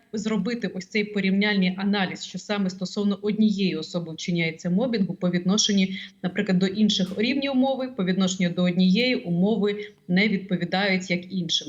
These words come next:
Тобто всім дали тринадцяту, там, премію, одній людині не дали. Е, всім, е,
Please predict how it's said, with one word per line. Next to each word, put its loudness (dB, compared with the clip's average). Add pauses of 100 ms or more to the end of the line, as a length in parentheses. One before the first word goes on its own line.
Тобто -4
всім 0
дали 2
тринадцяту, -2
там, 0
премію, 2
одній -2
людині 2
не 2
дали. -4 (420)
Е, -2
всім, 0
е, 0